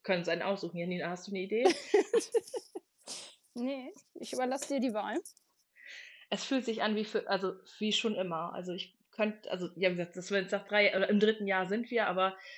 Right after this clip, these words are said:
Speaker 1: das hat, das Gefühl hat man nicht. Also ich hab das Gefühl, dass ich Janina schon ewig
Speaker 2: Mhm.
Speaker 1: kenne. Es ist halt, ja, wie gesagt, blindes Vertrauen und ja, von daher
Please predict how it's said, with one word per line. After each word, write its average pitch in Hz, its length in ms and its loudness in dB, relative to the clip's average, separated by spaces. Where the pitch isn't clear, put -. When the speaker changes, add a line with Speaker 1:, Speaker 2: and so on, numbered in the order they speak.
Speaker 1:
das 180 180 -8
hat, 202 120 0
das 190 80 -4
Gefühl 220 340 0
hat - 140 -2
man 165 140 -2
nicht. 170 300 -6
Also 180 160 0
ich 202 140 -2
hab 247 80 -2
das 220 160 -4
Gefühl, 214 300 0
dass 202 120 0
ich 202 120 -6
Janina 202 280 2
schon 196 160 -4
ewig 220 280 2
Speaker 2:
Mhm. 214 60 -4
Speaker 1:
kenne. 180 220 0
Es 170 120 -6
ist 180 120 -6
halt, 175 160 -4
ja, 160 300 0
wie 185 80 -2
gesagt, 170 200 -6
blindes 185 280 -4
Vertrauen 190 480 4
und 170 340 -8
ja, 160 300 -8
von 196 140 -4
daher 175 360 2